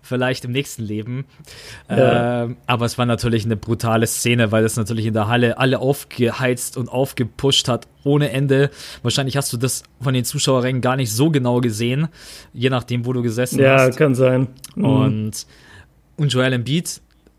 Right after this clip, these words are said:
Speaker 1: er hat zwar immer eine große Fresse, aber hat danach, äh, in Interviews gesagt, weil er gefragt wurde nach der Rivalität zwischen Boston und Philly, und ich zitiere wortwörtlich, "Was für eine Rivalität. Jedes Mal, wenn wir gegen Boston spielen, treten sie uns in den Arsch."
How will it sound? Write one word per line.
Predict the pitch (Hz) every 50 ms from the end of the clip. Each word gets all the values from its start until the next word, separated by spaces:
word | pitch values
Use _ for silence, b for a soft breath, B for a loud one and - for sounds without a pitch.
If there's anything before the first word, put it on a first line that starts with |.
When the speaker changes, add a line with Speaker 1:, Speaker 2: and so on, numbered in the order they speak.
| _ _
Speaker 1:
er | - 127 127
hat | 147 156 -
zwar | - 143 131
immer | 135 135 127
eine | 123 120
große | 104 120 143 - - 120
Fresse, | - - 131 143 143 - - 143 131
aber | 135 127 123
hat | 123 120 127
danach, | 123 123 131 147 143 151 - -
äh, | 131 123 120 120 120 120 120 -
in | - 131 131
Interviews | 139 147 147 151 131 131 135 151 156 151 -
gesagt, | 139 120 139 143 139 - 131
weil | 123 120
er | 117
gefragt | 113 120 - - 123 127 143 - -
wurde | 135 135 127 127
nach | 123 127 120
der | - 120 113
Rivalität | 120 131 127 120 117 123 120 - 131 135 135 -
zwischen | - 131 - - 123 104
Boston | 123 123 131 - - - 127
und | 120 117
Philly, | - - 151 165 143 131 151 185 185 B B B B B B B B B B
und | - 127 127
ich | 127 -
zitiere | - - 127 117 - 151 160 156 143 127
wortwörtlich, | 123 131 143 143 - 123 120 131 139 - 131 139 156 160 - - - b b b b b b b b b b _
"Was | 110 110 143 - -
für | - 135
eine | 131 127 113
Rivalität. | 131 139 131 123 117 120 120 120 - 131 131 135 139 160 156 - - 117
Jedes | 120 139 143 139 -
Mal, | 135 123 127
wenn | 127 123
wir | 127 120
gegen | 123 123 117 117 104
Boston | 123 131 135 - - - 120
spielen, | - - - - 120 117 117 120
treten | 110 110 131 135 - 127
sie | 110 117 123
uns | 117 110
in | 120 113
den | 113 110 -
Arsch." | - 113 117 117 117 107 - - -